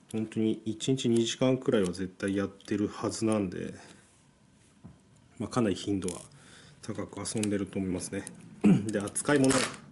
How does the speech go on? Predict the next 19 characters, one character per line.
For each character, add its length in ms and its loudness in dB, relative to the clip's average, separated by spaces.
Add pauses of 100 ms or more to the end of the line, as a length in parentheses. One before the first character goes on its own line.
(200)
非 160 -4
常 100 4
に 140 4
雑。 400 -2 (460)
<laughs> 520 -6
雑 300 -2
だ 120 2
と 140 -6
思 80 -6
い 40 -12
ま 120 -12
す。 220 -16 (1300)
傷 160 -2
だ 120 -2
ら 100 0
け 100 -6
だ 80 -4
し 120 -10
ね。 40 -16